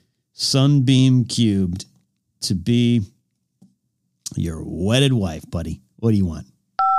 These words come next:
Oh, nope. <laughs> Nope. Nope, nope, nope.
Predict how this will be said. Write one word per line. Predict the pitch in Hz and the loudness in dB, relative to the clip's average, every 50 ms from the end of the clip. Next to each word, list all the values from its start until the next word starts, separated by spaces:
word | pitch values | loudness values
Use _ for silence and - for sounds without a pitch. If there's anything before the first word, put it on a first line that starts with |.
| 784 762 762 762 762 762 762 762 - _ _ _ _ _ _ _ _ _ _ _ _ - | 0 0 0 0 0 0 -2 -4 -6 _ _ _ _ _ _ _ _ _ _ _ _ -2
Oh, | 185 214 262 269 - | -2 -2 -2 -2 -4
nope. | 165 202 226 262 302 - - - - | -4 -2 -2 -4 -4 -6 -6 -2 -2
<laughs> | - 113 95 | 0 -2 0
Nope. | - 120 143 175 220 269 - - | 0 0 0 2 0 -2 -4 -4
Nope, | - - 190 | -4 -2 -2
nope, | 190 202 220 113 | -2 -2 -2 -2
nope. | 117 - - - | -2 -4 -4 -6